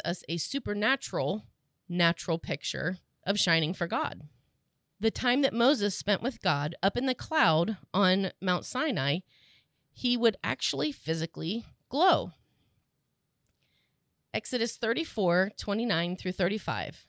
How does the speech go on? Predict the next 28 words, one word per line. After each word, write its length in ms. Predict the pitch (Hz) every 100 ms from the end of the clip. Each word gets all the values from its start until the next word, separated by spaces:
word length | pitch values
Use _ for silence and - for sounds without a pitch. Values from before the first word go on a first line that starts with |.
| _
says, 480 | - - 175 160 - - _ _ _ _ _ _ -
"When 220 | 220 220
Moses 380 | 214 247 370 349
came 300 | - 339 311
down 420 | 196 180 170 196
from 260 | 190 196 190
Mount 240 | 190 196
Sinai 640 | - 269 285 175 147 151 202 - _
with 200 | 180 196
the 80 | 190
two 240 | - 277
tablets 760 | 320 214 147 156 143 - - - -
of 100 | 185
the 80 | 185
covenant 500 | - 196 185 247 -
law 340 | 202 127 135 -
in 120 | 202
his 200 | 202 -
hands, 480 | 190 120 139 - - _ - - -
he 140 | 285
was 140 | 277 247
not 200 | 269 330
aware 600 | 320 285 370 220 190 226 _ _ _
that 240 | 185 202 208
his 280 | 202 196
face 600 | 214 - 285 294 220 - 208
was 240 | 190 220 196
radiant 680 | 185 214 294 240 101 -